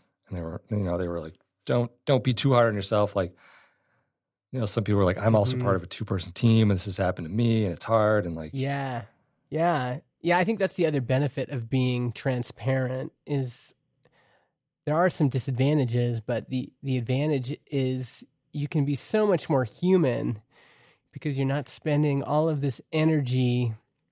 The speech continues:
Speaker 2: trying to pretend that you've got it all together. <laughs>
Speaker 1: Right.
Speaker 2: You, you, you can just be honest and say,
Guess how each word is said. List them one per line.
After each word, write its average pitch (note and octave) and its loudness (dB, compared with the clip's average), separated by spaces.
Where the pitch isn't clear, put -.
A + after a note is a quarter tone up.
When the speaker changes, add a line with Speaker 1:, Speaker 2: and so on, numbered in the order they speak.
Speaker 2:
trying D3+ 2
to C#3 -6
pretend C#3+ 0
that A#2+ -4
you've B2+ -6
got C3 0
it B2 0
all A#2+ 2
together. A#2+ -4
<laughs> - -10
Speaker 1:
Right. E2+ 2
Speaker 2:
You, C#3 6
you, D#3+ 6
you D#3+ 2
can D#3+ 8
just D#3+ 0
be D3+ 4
honest D#3+ 4
and C#3 4
say, C3 0